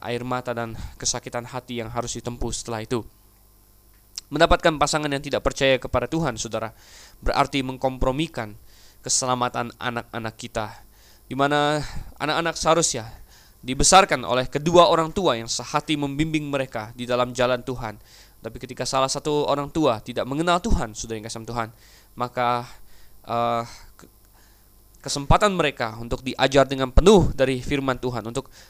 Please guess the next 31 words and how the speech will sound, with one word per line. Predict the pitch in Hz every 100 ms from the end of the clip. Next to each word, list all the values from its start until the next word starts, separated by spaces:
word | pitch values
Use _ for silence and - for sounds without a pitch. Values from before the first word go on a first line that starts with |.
| -
diperkenalkan | 147 156 143 175 214 165
kepada | 143 131 123
jalan | 123 123
Tuhan | 120 117 110 113 - -
menipis, | 127 139 135 117 -
saudara | 110 110
yang | 113
kasih | 113
Tuhan, | 110 113 107
dan | 110
kemungkinan | 123 135 151 147 123
bahwa | 123 123
mereka | 123 123
tidak | 131 117
diselamatkan | 117 127 123 135 - 117 104 - - -
sampai | - 117 113
kepada | 117 117
besarnya | 117 - 131 123 113
menjadi | 107 113 113 113
besar. | 117 - 123 110 110 _ _ _ - - - -
Dan, | 117 117 117 -
eh, | 113 117 113 110 - - - - _ -
itulah | - 220 131 - - - 101
beberapa | 123 131 127 123 127
resiko | 123 - 123 120 117
yang | 117 117 - - -
menghadang | 123 117 139 123 110
orang-orang | - 117 90 120 117 110
yang | 110
tidak | 131 117
mengindahkan | 123 120 117 117 - 117 107